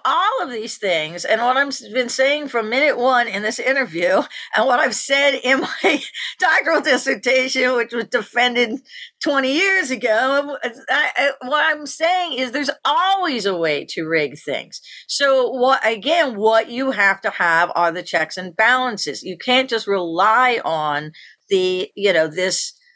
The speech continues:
this top level that, okay, everybody voted, now we're just gonna count those votes. You have to have other checks and balances in place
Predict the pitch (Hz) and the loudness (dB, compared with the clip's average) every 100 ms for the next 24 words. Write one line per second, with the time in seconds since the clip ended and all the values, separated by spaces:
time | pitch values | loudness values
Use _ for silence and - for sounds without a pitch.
0 | _ - 196 - - 285 285 285 220 233 | _ 0 0 0 -4 0 0 0 0 2
1 | 240 196 180 180 180 190 - _ _ 208 | 2 0 0 0 -2 -4 -10 _ _ 0
2 | 190 196 277 262 359 339 285 285 285 269 | 0 0 0 0 0 0 0 -2 0 0
3 | 269 294 277 254 302 277 262 240 240 240 | 0 0 0 0 0 0 -2 0 0 0
4 | 233 226 233 220 240 214 208 196 277 262 | -2 -4 -4 -2 2 2 2 2 0 0
5 | 220 - 240 254 254 214 - 233 220 - | -2 2 2 2 2 0 2 4 4 2
6 | 226 233 - 202 - 196 190 190 190 170 | 2 0 -2 -4 -2 -2 2 2 0 -4
7 | 175 160 170 160 - 196 220 160 | -8 -8 -10 -12 -4 2 2 2